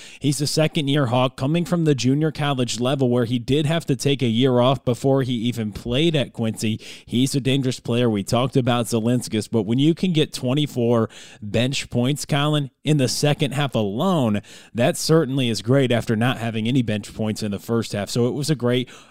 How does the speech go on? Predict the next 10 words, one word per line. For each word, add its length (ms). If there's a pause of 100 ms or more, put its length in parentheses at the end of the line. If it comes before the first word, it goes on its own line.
(120)
effort 420
for 120
Quincy 380
despite 480
Maryville 500
leading 300
most 300
of 160
the 100
game. 420